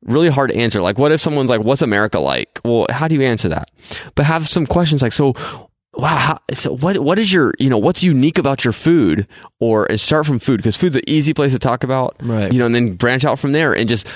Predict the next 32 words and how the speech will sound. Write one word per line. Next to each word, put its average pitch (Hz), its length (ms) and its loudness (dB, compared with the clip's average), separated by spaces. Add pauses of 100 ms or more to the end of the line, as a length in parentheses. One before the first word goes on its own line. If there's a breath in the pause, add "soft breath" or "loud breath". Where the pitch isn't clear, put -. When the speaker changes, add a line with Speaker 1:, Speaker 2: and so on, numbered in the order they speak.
(100)
Speaker 1:
listen 113 600 0 (180 soft breath)
for - 220 -4
everything 165 420 0
they 160 120 2
say 175 240 0
that 113 100 2
you 113 200 2
don't 143 200 0
quite 139 260 0
understand 143 440 0
and 101 100 -2
ask 139 220 -4
questions 131 460 0
about 82 240 -2
it. - 120 -6
And 113 200 -2 (560 loud breath)
people 202 280 2
like 151 180 0
to 139 80 -4
talk 147 240 -2
about 143 160 -2
themselves 95 580 0
and 110 140 -4
like 135 140 0
to 160 60 -8
talk 151 160 -2
about 143 140 0
where 127 140 2
they're, 117 160 2
where 113 180 0
they're 98 140 0
from. 90 540 -2